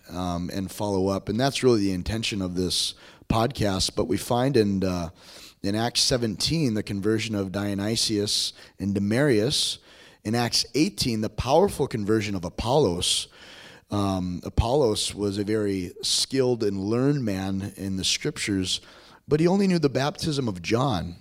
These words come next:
That was the baptism unto repentance. And, uh, I, I really, I really think this clarifies the importance of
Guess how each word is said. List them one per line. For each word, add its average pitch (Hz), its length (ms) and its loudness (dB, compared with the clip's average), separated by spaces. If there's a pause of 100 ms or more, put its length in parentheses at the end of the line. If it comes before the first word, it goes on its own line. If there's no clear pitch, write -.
(120)
That 92 160 -2
was 98 160 0
the 98 60 -2
baptism 98 580 0
unto 98 240 0
repentance. 92 840 0 (640)
And, 107 440 0
uh, 104 520 0
I, 107 40 -4
I - 20 -2
really, 127 500 2 (120)
I - 40 -8
really 127 200 2
think 117 380 -6
this - 560 2 (180)
clarifies 95 1160 0
the 104 120 0
importance 104 640 2
of 95 380 0